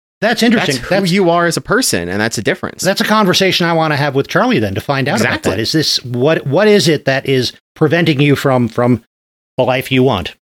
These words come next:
Speaker 1: Now we're
Speaker 2: Mm-hmm.
Speaker 1: starting to give therapy to, uh, to the Island of Misfit Toys
Speaker 2: The
Speaker 1: denizens.
Speaker 2: North, uh, welcome to Rudolph the Red-Nosed Reindeer, also known as the North Pole Needs Therapy.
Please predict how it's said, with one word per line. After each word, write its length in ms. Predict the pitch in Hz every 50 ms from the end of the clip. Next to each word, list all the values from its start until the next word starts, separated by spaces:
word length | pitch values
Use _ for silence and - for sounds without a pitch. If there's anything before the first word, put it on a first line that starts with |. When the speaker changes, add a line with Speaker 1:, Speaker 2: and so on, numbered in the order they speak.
| _ -
Speaker 1:
Now 200 | 120 131 160 214
we're 80 | 262
Speaker 2:
Mm-hmm. 60 | 254 -
Speaker 1:
starting 260 | - 240 220 214 165
to 80 | 160
give 160 | 143 147 151 -
therapy 680 | - - 165 180 190 185 - - - 110 101 104 101 - _ _ _ _ _ _ -
to, 440 | - - 160 156 143 139 139 135 139
uh, 400 | 139 131 127 123 120 117 113 101 - _
to 100 | - -
the 300 | 143 143 151 147 123 156 - -
Island 280 | 147 139 131 131 127
of 100 | 127 101
Misfit 340 | 127 120 - - 123 117 -
Toys 320 | - 139 135 113 101 - -
Speaker 2:
The 40 | 131
Speaker 1:
denizens. 200 | - 196 196 185
Speaker 2:
North, 320 | 185 214 240 285 - - - _ _ _ _ _ _ _ - - _ _ _ -
uh, 60 | - - - -
welcome 500 | 143 156 226 285 339 - - 262 233 202
to 320 | - - 226 185 180 185 -
Rudolph 600 | - 120 143 196 233 240 240 233 226 220 214 -
the 100 | - 175
Red-Nosed 500 | 175 175 170 165 160 156 156 156 147 139
Reindeer, 560 | 139 143 147 147 131 117 110 90 - - - _ _ _ _ _ _ -
also 340 | 151 202 226 - - 220 196
known 220 | 185 175 170 165
as 240 | 165 165 165 160 -
the 120 | - 135
North 380 | 123 120 131 160 220 240 - -
Pole 320 | - - 170 170 180 185 175
Needs 380 | 160 156 156 151 139 - -
Therapy. 420 | - - 147 151 139 113 - -